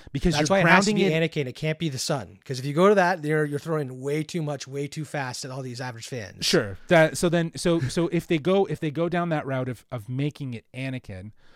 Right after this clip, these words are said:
Speaker 1: who I still think could be the son. I'm, I'm still gonna say that.
Speaker 2: <laughs>
Speaker 1: But I, I, but I think that it, it may not necessarily matter at this point,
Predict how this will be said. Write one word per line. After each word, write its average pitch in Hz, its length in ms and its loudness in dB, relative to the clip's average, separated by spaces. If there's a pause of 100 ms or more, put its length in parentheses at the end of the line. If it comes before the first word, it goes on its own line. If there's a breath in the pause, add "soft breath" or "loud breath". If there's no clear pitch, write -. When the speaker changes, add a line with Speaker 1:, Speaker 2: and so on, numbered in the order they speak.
(220 soft breath)
Speaker 1:
who 143 100 0
I 143 60 2
still 202 260 6
think 165 160 -2
could - 140 -2
be 120 100 -10
the 104 100 -12
son. 90 200 -16
I'm, 110 240 -8
I'm 131 100 -6
still - 240 0
gonna 349 160 4
say - 140 2
that. 359 360 0
Speaker 2:
<laughs> - 140 -6
Speaker 1:
But 240 220 6
I, 269 200 6
I, 190 120 4
but 185 160 8
I 180 80 6
think 190 200 0
that 185 220 4
it, 175 220 -4
it 175 200 -4
may 175 240 0
not 180 180 0
necessarily 156 640 0
matter 123 440 -2
at 113 260 -10
this 107 180 -10
point, - 420 -12